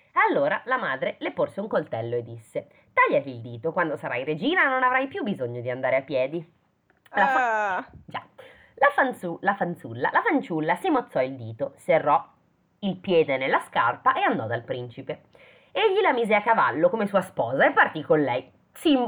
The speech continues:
Speaker 1: segno che del-, non era un fisionomista il principe. <laughs> Non era decisamente uno che si ricordava le facce, perché mi vien da dire...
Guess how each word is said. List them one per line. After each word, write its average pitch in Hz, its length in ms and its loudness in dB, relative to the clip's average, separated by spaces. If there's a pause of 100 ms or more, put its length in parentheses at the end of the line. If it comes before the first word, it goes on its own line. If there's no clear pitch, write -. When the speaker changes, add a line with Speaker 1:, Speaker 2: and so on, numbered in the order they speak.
(100)
Speaker 1:
segno 320 460 0
che 277 240 2
del-, 240 320 0
non 285 260 2
era 240 180 6
un 262 120 4
fisionomista 185 1000 4
il 151 100 2
principe. 170 420 0
<laughs> - 1160 0 (1300)
Non 359 200 2
era 240 400 2
decisamente 285 800 -2
uno 247 280 0
che 233 100 -4
si 214 120 -4
ricordava 175 500 -2
le 127 100 -2
facce, - 580 -4
perché 190 480 -2 (300)
mi 214 160 -2
vien 175 200 2
da 196 140 6
dire... 160 420 2